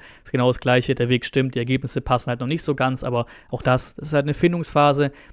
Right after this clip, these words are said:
das ist ein Kader, der einen kleinen Umbruch hatte in der, in der Saison, der auch eine komplett neue Situation hat, Dreifachbelastung, die bleibt ja weiterhin, Pokal, Champions League, Liga, Nationalspieler ständig unterwegs. Ne, das ist alles Einrechnung, äh, ein-, ja,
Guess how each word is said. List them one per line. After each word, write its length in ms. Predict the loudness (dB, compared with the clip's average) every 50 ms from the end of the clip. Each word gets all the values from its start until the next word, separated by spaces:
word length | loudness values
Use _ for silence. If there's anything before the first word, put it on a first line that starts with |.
| -16 _ -8
das 120 | -6 -4
ist 140 | -4 -2 -4
ein 80 | -4 -2
Kader, 400 | 2 4 4 6 6 4 2 2
der 320 | 2 0 0 2 0 -2
einen 480 | -6 -12 -16 -18 -18 -18 -16 -14 -10 -4
kleinen 260 | 0 2 2 2 2
Umbruch 340 | 0 0 -2 -2 -2 0 2
hatte 200 | 2 2 2 2
in 80 | 2
der, 120 | 2 0 0
in 60 | 0
der 100 | -2 -4
Saison, 420 | -4 -4 -2 2 4 4 4 4 0 -4 -20 -20 -18 _ 2
der 180 | 2 4 4 4
auch 140 | 2 0 0
eine 140 | -2 -2 -2
komplett 480 | -2 0 0 0 2 2 0 0 2
neue 120 | 4 2 2
Situation 520 | 4 2 0 0 0 0 0 0 2 2
hat, 240 | 0 0 -2 -4 -14
Dreifachbelastung, 720 | -2 2 4 4 6 6 4 2 4 4 4 4 2 0
die 80 | -2 0
bleibt 240 | 2 0 0 2 2
ja 100 | 2 2
weiterhin, 400 | 2 2 2 2 0 0 -2 -2
Pokal, 400 | -6 -6 0 2 2 2 2 0
Champions 320 | -2 -2 -2 -2 -2 -4
League, 140 | -4 -6 -2
Liga, 400 | 0 2 4 6 6 6 4 2 -2 -14 -20 -20 -10 -6
Nationalspieler 560 | -6 -4 0 2 4 4 4 4 4 2 2
ständig 320 | 2 2 0 0 0 0 -2
unterwegs. 480 | 0 0 2 2 2 2 0 -2 -10 -16 -18 -20 -20 -20 _ _ _ _ _
Ne, 240 | 0 2 2 0 0 -4
das 160 | -6 -6 -4
ist 140 | -6 -4 -2
alles 420 | 0 2 2 2 0 -2 -4 -12 -6 _
Einrechnung, 560 | 0 2 2 4 2 2 0 0 -2 -6 -4 -2
äh, 220 | -2 0 0 2
ein-, 480 | 2 2 0 0 -2 -4 -6 -6 -2 2
ja, 260 | 4 4 4 4